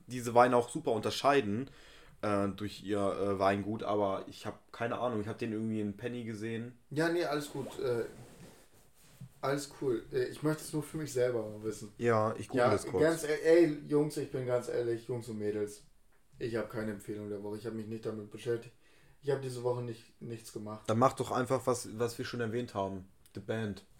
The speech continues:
Speaker 1: The
Speaker 2: Okay.
Speaker 1: Band ist immer gut.
Speaker 2: Okay. Okay, okay, okay, okay, okay. Dann möchte ich gerne eine Band empfehlen.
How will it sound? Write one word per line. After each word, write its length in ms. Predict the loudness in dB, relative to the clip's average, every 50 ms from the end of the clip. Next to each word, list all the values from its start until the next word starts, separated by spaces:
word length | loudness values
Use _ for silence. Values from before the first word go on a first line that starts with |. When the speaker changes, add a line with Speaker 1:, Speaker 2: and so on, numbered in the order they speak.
| -20 -8 -6
Speaker 1:
The 60 | -6
Speaker 2:
Okay. 160 | -2 2 4 4
Speaker 1:
Band 180 | 6 6 4
ist 140 | 2 0 -2
immer 200 | -2 -2 -2 -2
gut. 300 | -2 -2 -4 -6 -8 -10 -18 _ -20 -20 -20 -20 -20 -20 -20 -20 -20 -20 -20 -20 -20 -20 -20 -20 -20 -20 -20 -20 -20 -20 -20 -20 -20 -20 -20 -20 -20 -20 -20 -20 -20 -20 -20 -20 -20 -20 -20 -20 -20 -20 -20 -14 -12
Speaker 2:
Okay. 360 | -10 -10 -8 -6 -6 -6 -6 -6 -8 -12 -18 -20 -20 -20 -20 -20 -20 -20 -20 -20 -20 -20 -20 -20 -12 -10
Okay, 280 | -10 -6 -2 -2 0
okay, 240 | 0 0 -2 -2 -2 -2
okay, 240 | -2 -4 -4 -4 -4 -4
okay, 160 | -6 -6 -6 -6
okay. 240 | -8 -8 -8 -6 -6 -8 -14 -20 -20 -20 -20 -20 -20 -20 -20 -20 -20 _ -4
Dann 180 | -2 0 0
möchte 180 | 0 -2 -2 -2
ich 60 | -2
gerne 180 | -2 0 0 -2
eine 160 | -4 -6 -4
Band 460 | -2 0 0 0 0 0 -2 -2 -2
empfehlen. 720 | -4 -4 -4 -6 -8 -8 -6 -6 -6 -6 -6 -8 -10 -12